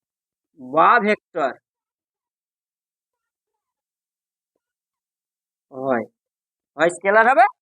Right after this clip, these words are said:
নাহলে ভেক্টর হবে। আসছি ভৌত রাশির একক। আচ্ছা,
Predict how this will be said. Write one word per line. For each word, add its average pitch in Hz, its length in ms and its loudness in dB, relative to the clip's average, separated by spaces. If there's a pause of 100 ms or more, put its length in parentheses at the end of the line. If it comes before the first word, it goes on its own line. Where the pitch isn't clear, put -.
নাহলে 202 240 -8 (380)
ভেক্টর 151 260 -16
হবে। 110 100 -20 (1700)
আসছি 226 200 -14 (100)
ভৌত 202 240 0
রাশির 233 300 0
একক। - 220 -6 (840)
আচ্ছা, 117 200 -16